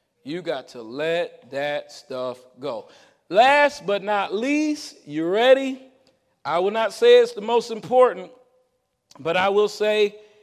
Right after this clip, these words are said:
it is the most practical. The tenth thing and final thing Satan does not want you to do. He does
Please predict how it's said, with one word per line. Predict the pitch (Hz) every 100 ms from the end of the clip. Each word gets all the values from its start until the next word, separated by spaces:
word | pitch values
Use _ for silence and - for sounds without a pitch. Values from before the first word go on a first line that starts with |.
| _
it | 160 170
is | 180 170 -
the | 151 170
most | 185 190 -
practical. | - 180 - - - - _ _ _ _ _ _ _
The | 147
tenth | 143 - 262 294 -
thing | 247 240 233 226 233 233 _ _ _
and | 156 151
final | - 226 240 233
thing | 160 190 190 190 190 185 _ _ _
Satan | - - 214 220 202 190
does | 170 127
not | 175 214 131
want | 202 214 -
you | 220
to | 220 226
do. | 156 107 _ _ _ _ _ _ _ _ _
He | _ 147
does | 143 131 123